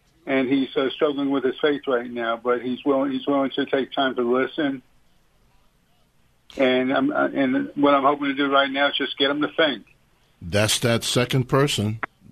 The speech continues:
Speaker 2: So invest in them. Take some time out. Let's have a prayer. We only have about two minutes.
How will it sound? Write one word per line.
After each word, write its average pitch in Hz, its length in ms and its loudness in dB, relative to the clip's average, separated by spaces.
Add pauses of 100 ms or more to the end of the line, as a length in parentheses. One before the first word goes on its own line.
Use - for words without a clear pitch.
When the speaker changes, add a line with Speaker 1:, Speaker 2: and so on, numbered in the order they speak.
(140)
Speaker 2:
So 104 400 0 (320)
invest 107 560 0
in 104 120 0
them. 82 280 -4 (100)
Take 104 220 -2
some 101 160 -2
time 104 320 0
out. 95 160 0
Let's 139 160 0
have 131 180 0
a 101 60 -2
prayer. 123 320 0
We 117 100 2
only 117 140 2
have 107 100 0
about 101 280 0
two 131 140 2
minutes. 107 340 2